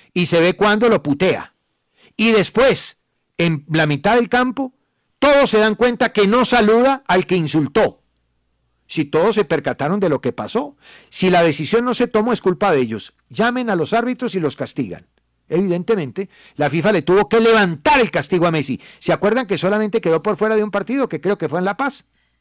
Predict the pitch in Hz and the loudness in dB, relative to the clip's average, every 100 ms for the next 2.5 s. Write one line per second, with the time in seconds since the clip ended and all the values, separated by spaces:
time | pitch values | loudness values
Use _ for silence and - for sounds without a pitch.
0 | _ _ _ _ _ - 135 123 - 226 | _ _ _ _ _ -8 -6 -4 0 0
1 | 180 113 104 - _ _ - 220 247 285 | 0 -2 -6 -12 _ _ -2 0 2 0
2 | 285 262 196 247 330 | 0 -2 -2 -6 -10